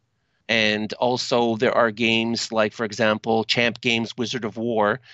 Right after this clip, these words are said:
where, you know, before in a regular Atari, you only have two, um, D B nine inputs. So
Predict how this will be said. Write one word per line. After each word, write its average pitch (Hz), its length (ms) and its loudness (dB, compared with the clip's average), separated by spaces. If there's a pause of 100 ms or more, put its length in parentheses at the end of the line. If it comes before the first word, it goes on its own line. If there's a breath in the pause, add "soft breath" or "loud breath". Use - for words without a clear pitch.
(400 soft breath)
where, 104 720 2
you 120 80 -2
know, 113 80 0
before 131 320 -2
in 120 80 2
a 107 40 2
regular 123 320 2
Atari, 101 380 2
you 107 160 -4
only 113 140 -2
have 110 320 0
two, 117 480 -2 (560)
um, 101 580 0 (300)
D 127 140 0
B 120 140 4
nine 113 300 4
inputs. 139 520 2
So 110 520 2